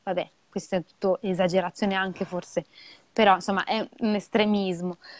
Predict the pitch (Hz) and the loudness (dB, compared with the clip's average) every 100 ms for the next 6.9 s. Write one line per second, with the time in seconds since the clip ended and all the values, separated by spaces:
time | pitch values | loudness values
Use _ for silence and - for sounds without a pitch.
0 | - 254 233 240 214 208 202 190 202 196 | 4 6 6 6 6 4 2 0 2 4
1 | 185 - 196 190 - 202 220 196 208 202 | 2 2 2 2 2 0 0 0 2 6
2 | 180 - - - - 196 - 208 208 202 | 6 4 -10 -20 -6 -2 2 2 2 4
3 | 202 196 226 233 220 208 208 _ - 226 | 2 2 2 4 6 4 2 _ 4 4
4 | 190 180 - - - 202 214 196 196 220 | 4 -4 -12 -6 -2 0 -2 -4 -2 0
5 | 196 180 175 175 202 202 214 - 185 190 | 0 -2 -8 -2 2 4 2 0 -6 -4
6 | 190 214 240 311 214 208 208 190 | -2 -2 0 2 2 0 2 2